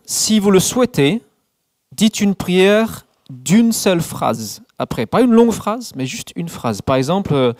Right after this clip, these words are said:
c'est lui qui pardonne tous tes péchés. Tu relis ça et tu dis, « Merci Seigneur parce qu'en Jésus, mes péchés sont pardonnés. Amen. »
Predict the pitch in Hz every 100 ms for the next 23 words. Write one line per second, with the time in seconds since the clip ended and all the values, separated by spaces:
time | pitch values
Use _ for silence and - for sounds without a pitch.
0 | - - - - - 151 185 170 160 147
1 | 147 135 151 139 143 131 - 196 240 _
2 | _ _ _ - - 123 165 160 - 165
3 | 196 147 - 127 170 156 151 - - 160
4 | 160 180 127 - - 120 113 131 127 170
5 | 139 139 131 139 - 123 117 117 107 101
6 | 117 113 98